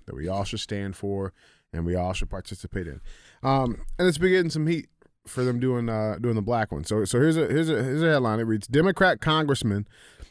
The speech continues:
sends absurd tweet about Super Bowl crowd not standing for Lift Every Voice and Sing."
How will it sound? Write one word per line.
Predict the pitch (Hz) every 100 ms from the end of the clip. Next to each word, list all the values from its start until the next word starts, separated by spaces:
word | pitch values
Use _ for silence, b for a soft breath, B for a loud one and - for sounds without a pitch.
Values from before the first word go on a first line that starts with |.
| -
sends | - 165 156 147 -
absurd | 123 - - 180 196 185
tweet | 160 - 208 156 -
about | 123 120 -
Super | - 165
Bowl | 135 135 131 127
crowd | 127 120 123 113
not | 110 131 170 165
standing | - 175 175 180 143 117
for | 107 - 131
Lift | 127 135 135
Every | 117 120
Voice | 104 101 92 -
and | 82
Sing." | - 92